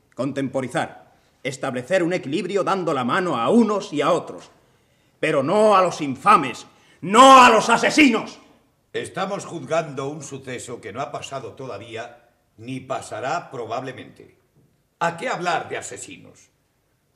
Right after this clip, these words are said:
Speaker 2: Yo defenderé siempre al pueblo, que si alguna vez asesina,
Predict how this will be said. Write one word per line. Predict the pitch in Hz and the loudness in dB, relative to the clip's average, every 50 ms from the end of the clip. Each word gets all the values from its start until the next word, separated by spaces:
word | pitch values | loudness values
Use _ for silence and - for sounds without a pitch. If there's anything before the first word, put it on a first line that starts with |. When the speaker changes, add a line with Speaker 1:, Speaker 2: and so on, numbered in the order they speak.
| _ _ _ _ | _ _ _ _
Speaker 2:
Yo | - 127 151 | -10 -8 -8
defenderé | 165 170 - 165 170 147 135 147 180 190 | -8 -6 -6 -8 -8 -6 -8 -8 -8 -8
siempre | - - 190 202 214 196 - 185 185 | -8 -8 -8 -8 -8 -10 -8 -8 -6
al | 160 139 127 | -6 -8 -8
pueblo, | - 185 226 220 135 101 90 76 - - - _ _ _ _ _ _ _ _ _ | -4 -4 -4 -4 -4 -8 -10 -12 -14 -18 -20 _ _ _ _ _ _ _ _ _
que | 104 92 | -10 -10
si | - - | -10 -8
alguna | 104 104 104 - 175 240 247 226 196 | -10 -10 -8 -6 -6 -4 -2 -2 -2
vez | 208 202 180 139 - | -2 -4 -4 -6 -6
asesina, | 170 160 143 147 139 135 - 160 165 139 127 143 180 240 240 - | -6 -6 -6 -8 -10 -12 -12 -14 -12 -10 -10 -10 -10 -10 -12 -16